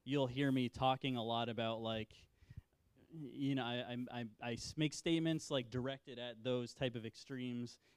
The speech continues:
In my case, it was the, the charismatics who love, they love Jesus,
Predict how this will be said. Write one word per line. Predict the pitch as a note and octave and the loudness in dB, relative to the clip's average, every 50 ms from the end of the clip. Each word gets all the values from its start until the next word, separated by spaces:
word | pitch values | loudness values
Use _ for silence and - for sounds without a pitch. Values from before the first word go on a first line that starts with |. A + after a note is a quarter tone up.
| _ - | _ -4
In | A2+ A2+ | 0 4
my | A#2+ B2+ B2+ B2 | 6 8 6 6
case, | - - C#3+ B2+ A#2+ B2 - - | 6 4 4 4 4 2 0 0
it | B2 A2 | 0 0
was | A2 G#2+ G2+ G#2 | 0 0 -2 -4
the, | A2+ G#2 A2 G#2+ | -6 -6 -6 -6
the | G2+ A2 | -6 -8
charismatics | - - D#3 C#3+ C#3 C3+ A#2 A#2+ B2+ A#2+ B2 B2 A#2+ A#2+ - - - | -2 2 4 6 6 4 4 2 2 2 2 2 0 -2 -4 -6 -10
who | C3 A2+ G#2 | -8 -8 -6
love, | G#2 A2+ B2 C3 B2+ G#2+ | 0 2 2 2 2 0
they | B2+ B2 | -4 -6
love | A#2 A#2 C#3 D3+ D#3 D3 | -4 0 0 0 0 -2
Jesus, | C3+ C#3 D3 D3+ D3 C#3 C#3+ D3 C#3+ C#3+ C3+ - - - | -4 -4 -2 -2 -2 0 0 0 2 0 -2 -4 -8 -10